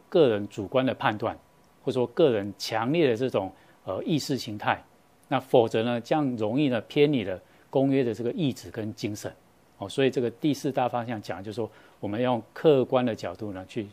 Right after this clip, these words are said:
审视这个，呃，我们国家的这个法规。那最后一个这个大的方向呢，哦，因为，因为呢，为什么会提出这个第五个这个大的方向呢？呃，最主要是来自于这个《儿童权利公约施行法》的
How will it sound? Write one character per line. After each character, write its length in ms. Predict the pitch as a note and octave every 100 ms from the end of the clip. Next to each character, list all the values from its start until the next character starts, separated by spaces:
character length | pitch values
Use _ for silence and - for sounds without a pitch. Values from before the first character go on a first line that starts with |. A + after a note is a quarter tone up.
| _
审 320 | - A#2 F#2
视 300 | F2 C3 G#2+
这 100 | A2
个， 160 | G#2+ F#2+ - - _ _
呃， 100 | G#2+ G2+
我 180 | A#2
们 100 | G#2 G2+
国 220 | G#2+ G#2+
家 180 | B2 A#2
的 80 |
这 80 | G2
个 120 | A2 G2
法 240 | G2 - -
规。 200 | F2+ - _ _ _
那 100 | C#3+
最 260 | - G#3+ F#3
后 180 | F#3+
一 80 | D#3+
个 300 | D3+ C3 A#2 -
这 100 | C3
个 160 | A#2+
大 220 | A2+ F3+ C3+
的 80 |
方 180 | B2 C3+
向 220 | C3+ B2+
呢， 260 | A2+ G#2+ G#2+ _ _ _ _ -
哦， 120 | F#2+ - _ _
因 120 | D#3 E3+
为， 100 | -
因 120 | F#3+
为 140 | F3+
呢， 220 | D#3 C#3 C3+ - -
为 100 | A#3
什 120 | D3
么 40 | B2
会 120 | D#3+
提 260 | - C3 C3
出 160 | E3
这 100 | D#3
个 140 | C#3+ C3
第 420 | - F#3+ C#3+ C3+
五 120 | A2
个 140 | - A2+
这 100 | C3
个 160 | A#2+ A2
大 140 | E3 C3+
的 100 | A#2
方 220 | C3 B2+
向 180 | C3 A2+
呢？ 160 | G#2 - - _
呃， 120 | A2+ A2
最 180 | E3
主 80 | B2+
要 100 | A#2
是 140 | A#2 C3
来 240 | A2+ B2
自 180 | - D3
于 120 | G#2
这 120 | C3
个 160 | A#2+ G#2 - - - _
《儿 140 | B2 C3
童 180 | D3 B2
权 160 | B2+
利 100 | D3
公 240 | C#3+ C#3+ C#3+
约 160 | C#3
施 200 | C3 D3
行 200 | C#3+ C3+
法》 140 | A#2
的 80 | F2